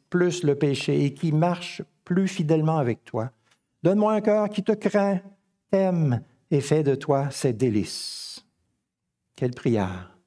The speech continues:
appropriée. Mais diriger notre cœur dans la voie droite, c'est pas juste prier.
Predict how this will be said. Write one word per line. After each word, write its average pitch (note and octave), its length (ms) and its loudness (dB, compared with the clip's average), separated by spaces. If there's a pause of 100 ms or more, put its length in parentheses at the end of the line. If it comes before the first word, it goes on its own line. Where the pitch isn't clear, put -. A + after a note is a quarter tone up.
(140)
appropriée. - 640 -10 (2250)
Mais C3 160 0
diriger D#3+ 400 2
notre D3 200 0
cœur D#3+ 180 2
dans C#3 100 0
la C3 120 2
voie A#2+ 240 0
droite, B2+ 260 0
c'est - 120 -6
pas E3 120 0
juste E3 440 -4
prier. G#2+ 360 -4